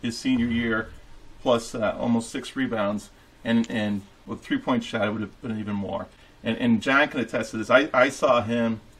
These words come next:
um, still playing in, in his sixties, right,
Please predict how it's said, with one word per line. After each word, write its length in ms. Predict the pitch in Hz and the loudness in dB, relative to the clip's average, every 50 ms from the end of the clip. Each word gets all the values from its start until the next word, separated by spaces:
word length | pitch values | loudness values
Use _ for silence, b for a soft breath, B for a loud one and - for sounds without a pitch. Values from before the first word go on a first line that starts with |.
| - - - - - | -20 -20 -20 -16 -12
um, 460 | - 107 101 101 95 95 101 - - - - | -10 -8 -8 -8 -8 -10 -10 -12 -14 -16 -16
still 320 | - - - 156 160 160 | -18 -12 -2 0 0 0
playing 540 | - - 170 156 151 135 120 113 107 101 101 - - - - - | 0 0 0 2 2 4 2 2 0 -2 -6 -8 -18 -20 -12 -6
in, 160 | 120 110 104 - | -4 -4 -4 -2
in 120 | 127 113 | -2 -2
his 100 | 110 104 | -2 -2
sixties, 680 | - - - 139 - - - 131 110 104 107 - - - - - - - - - - - | -6 -6 -6 -8 -8 -6 -6 -4 -4 -4 -4 -6 -10 -20 -20 -20 -20 -20 -20 -20 -14 -4
right, 340 | 104 104 113 139 160 - | 2 4 4 4 4 0